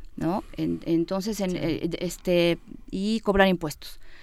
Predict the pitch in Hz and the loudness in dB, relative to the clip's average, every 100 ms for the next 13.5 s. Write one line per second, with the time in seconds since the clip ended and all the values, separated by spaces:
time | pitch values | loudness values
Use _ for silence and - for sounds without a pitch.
0 | - - 190 196 190 202 226 269 247 220 | -20 -10 -6 -4 -2 0 -2 -2 -2 -4
1 | - 208 226 220 190 - 196 196 196 190 | -2 -2 -2 -2 -6 -4 -2 0 -2 -2
2 | 208 214 185 - 202 226 220 202 190 190 | -2 -2 -4 -2 0 0 0 0 0 0
3 | 196 214 - 196 180 196 170 - 160 165 | 0 0 0 0 2 0 0 0 -2 0
4 | 170 175 175 196 170 165 170 175 170 160 | 0 2 2 0 0 0 0 -2 -2 -4
5 | 170 180 - - - - - - 185 185 | -2 -2 -4 -12 -14 -16 -8 -2 2 2
6 | 202 202 254 285 277 262 196 208 240 240 | 2 2 4 6 6 4 2 2 -2 -2
7 | 202 - 202 202 208 214 214 - 175 170 | -4 -2 0 2 2 2 2 0 0 0
8 | - 185 185 196 202 214 220 196 170 170 | 0 2 2 4 4 4 2 4 2 4
9 | 175 170 170 170 170 175 175 180 202 190 | 4 4 4 4 4 2 2 0 0 -2
10 | 214 214 196 180 202 202 185 180 190 196 | 0 0 0 0 0 0 -4 -4 -6 -8
11 | 190 180 196 220 208 208 208 196 196 202 | -12 -12 -10 -8 -6 -4 -2 0 0 0
12 | 185 180 180 180 196 233 208 190 175 180 | 0 -2 -2 0 0 0 0 0 0 2
13 | 196 415 196 190 196 | 0 -2 -2 -2 -2